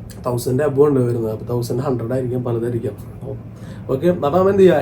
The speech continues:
എയ്റ്റ് നയൻറ്റി ഫൈവില് പ്രോഡക്റ്റ് തരാം. എയ്റ്റ് നയൻറ്റി ഫൈവില് പ്യുവർ ഡയമണ്ട് ജോർജറ്റ് മെറ്റീരിയൽ, ചുരിദാറിനേക്കാൾ വെല്ലുന്ന ഡയമണ്ട് ജോർജറ്റ് മെറ്റീരിയൽ കേട്ടോ. normally കാണിക്കുന്ന ചുരിദാറല്ല, അതിനേക്കാൾ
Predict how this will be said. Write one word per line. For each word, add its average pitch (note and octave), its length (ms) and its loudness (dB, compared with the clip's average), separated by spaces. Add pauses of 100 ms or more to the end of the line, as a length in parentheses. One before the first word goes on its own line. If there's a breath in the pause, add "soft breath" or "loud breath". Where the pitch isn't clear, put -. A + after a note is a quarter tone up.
(120)
എയ്റ്റ് F3 240 6
നയൻറ്റി F3+ 240 2
ഫൈവില് D#3+ 240 -2
പ്രോഡക്റ്റ് B2+ 340 2
തരാം. A2 180 -2 (120)
എയ്റ്റ് B2 240 0
നയൻറ്റി E3+ 280 4
ഫൈവില് B2+ 260 4 (600 loud breath)
പ്യുവർ E3+ 360 10 (120)
ഡയമണ്ട് C3 440 0
ജോർജറ്റ് A#2+ 400 -2
മെറ്റീരിയൽ, G#2+ 460 -4 (640 loud breath)
ചുരിദാറിനേക്കാൾ D#3 1120 0 (120)
വെല്ലുന്ന C3 340 2 (720)
ഡയമണ്ട് A#2 340 0
ജോർജറ്റ് A2+ 360 -4
മെറ്റീരിയൽ A#2 320 -2
കേട്ടോ. G#2 160 -8 (140)
normally A2+ 340 -4
കാണിക്കുന്ന C3+ 400 -2
ചുരിദാറല്ല, B2 500 0
അതിനേക്കാൾ A#2 400 -2